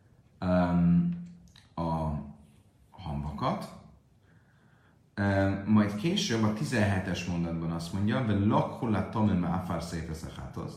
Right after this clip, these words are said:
és vegyenek a tisztátalan számára a elégetett, ö, áld-, az elégedett, az elégetett,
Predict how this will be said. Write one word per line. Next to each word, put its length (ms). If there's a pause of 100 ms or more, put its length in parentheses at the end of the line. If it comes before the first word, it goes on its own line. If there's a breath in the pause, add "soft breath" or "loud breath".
(600 loud breath)
és 300
vegyenek 720 (580 soft breath)
a 420 (160)
tisztátalan 720
számára 800 (500 loud breath)
a 300 (360)
elégetett, 920 (400)
ö, 80 (380)
áld-, 460
az 140
elégedett, 680 (320)
az 220
elégetett, 920